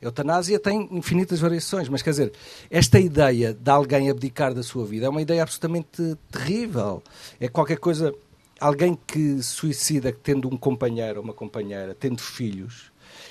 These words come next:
isto é qualquer coisa que é de um limite, de uma,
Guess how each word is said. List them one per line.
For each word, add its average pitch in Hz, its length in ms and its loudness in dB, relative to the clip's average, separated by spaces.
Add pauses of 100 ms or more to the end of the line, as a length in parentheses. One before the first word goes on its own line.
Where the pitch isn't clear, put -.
(120)
isto 165 300 0
é 175 40 4
qualquer 170 300 -2
coisa 165 300 -4
que - 120 -6
é 151 60 0
de 139 80 -4
um 156 100 2
limite, 135 720 -2 (300)
de 127 60 -8
uma, 135 380 0